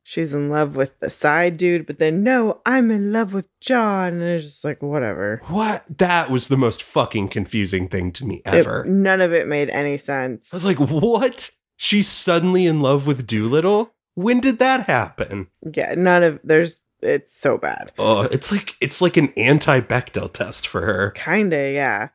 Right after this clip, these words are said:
Speaker 2: Oh.
Speaker 1: She sucks, but it's not really her fault.
Speaker 2: Who could have been better? Rex Harrison suggested his friend Maggie Smith.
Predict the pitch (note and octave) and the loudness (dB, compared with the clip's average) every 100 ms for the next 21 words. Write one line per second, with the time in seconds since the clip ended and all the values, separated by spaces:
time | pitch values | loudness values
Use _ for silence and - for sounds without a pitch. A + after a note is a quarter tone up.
0 | - A2 A#2+ A2 G#2 F2+ - _ _ _ | -4 0 2 4 2 -4 -12 _ _ _
1 | - - B3 - D#3 C#3+ - E3 E3 E3 | -8 -4 -4 0 -2 -2 -4 -4 0 2
2 | C#3+ D3+ D3+ C#3+ - C#3+ C#3+ - _ - | 2 -2 -4 -6 -4 -4 -4 -8 _ -2
3 | A3+ B3 A3 F3 F#3 D#3+ G#3+ A#2+ D3 - | 2 2 2 0 0 2 2 4 2 -4
4 | _ _ D#3 A#3 - B3 C#4+ D4 C#4 A3 | _ _ 0 0 0 0 2 2 2 0
5 | G3+ - F#3 F#3+ E3+ F3 F3 - - E3+ | 0 -4 -2 -2 -2 -2 -2 -2 -2 0
6 | E3 E3 D#3+ D#3+ D#3+ D#3 E3 - - G3+ | 2 0 -2 -2 -2 -2 -6 -6 -6 -8
7 | - _ | -8 _